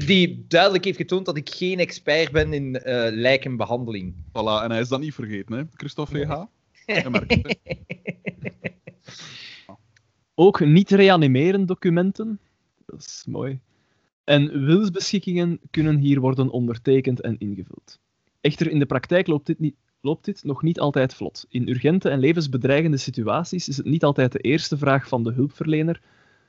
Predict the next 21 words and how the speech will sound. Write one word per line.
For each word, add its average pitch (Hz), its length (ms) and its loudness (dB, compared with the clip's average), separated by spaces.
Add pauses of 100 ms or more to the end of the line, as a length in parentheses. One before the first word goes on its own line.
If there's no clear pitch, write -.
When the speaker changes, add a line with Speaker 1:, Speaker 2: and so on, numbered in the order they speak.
(360)
Speaker 3:
of 131 180 -2
er 127 160 0
wel 143 180 4
mag 165 220 -4
worden 143 280 -2
gereanimeerd. 120 760 -2
En 123 160 -4
ook 147 160 0
de 139 80 0
familie 135 560 0
denkt 139 240 0
ook 131 120 -2
vaak 127 300 -2
niet 127 220 -2
als 127 160 -4
eerste 131 320 -2
aan 117 140 -2
stoppen 127 360 -4
met 117 140 -4
handelen. 92 520 -6 (1120)
Ja, 107 240 -10